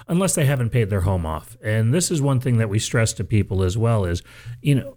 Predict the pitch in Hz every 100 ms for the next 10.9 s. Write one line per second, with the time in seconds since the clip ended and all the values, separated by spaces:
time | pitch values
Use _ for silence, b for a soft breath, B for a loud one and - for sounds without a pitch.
0 | - 175 160 - 220 - 165 - 185 170
1 | 165 143 131 123 117 98 87 85 113 101
2 | - 143 226 226 202 165 135 127 127 120
3 | 113 110 110 120 127 127 B B - 104
4 | 101 104 110 107 107 123 127 127 156 147
5 | 131 147 127 117 127 127 139 123 123 117
6 | 113 113 107 104 120 131 127 135 123 127
7 | 123 107 101 101 101 - 107 110 117 127
8 | 131 127 110 101 113 113 107 107 104 104
9 | 104 101 107 113 - 98 98 98 98 -
10 | 98 92 87 85 82 - 85 85 -